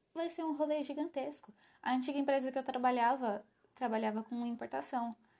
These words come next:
de móveis, cadeiras. E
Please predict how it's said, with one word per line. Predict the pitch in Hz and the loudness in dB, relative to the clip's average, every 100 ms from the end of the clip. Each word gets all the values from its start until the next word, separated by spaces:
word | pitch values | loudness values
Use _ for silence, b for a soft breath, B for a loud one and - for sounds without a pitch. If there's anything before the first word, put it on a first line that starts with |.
| b b b b b _ | b b b b b _
de | - 208 214 | -6 0 2
móveis, | 214 214 214 208 202 | 4 4 4 2 -4
cadeiras. | - 214 202 208 220 - - _ _ _ _ _ _ - | -6 -6 -4 -4 -6 -10 -16 _ _ _ _ _ _ -8
E | 247 240 240 240 | -6 -2 -2 -4